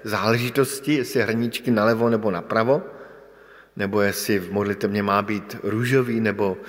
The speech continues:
světle zelený nátěr. Byla to hádka o lidi,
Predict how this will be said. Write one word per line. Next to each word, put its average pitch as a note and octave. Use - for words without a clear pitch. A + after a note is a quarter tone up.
světle -
zelený A#2+
nátěr. B2+
Byla B2+
to C#3+
hádka B2
o B2
lidi, A#2+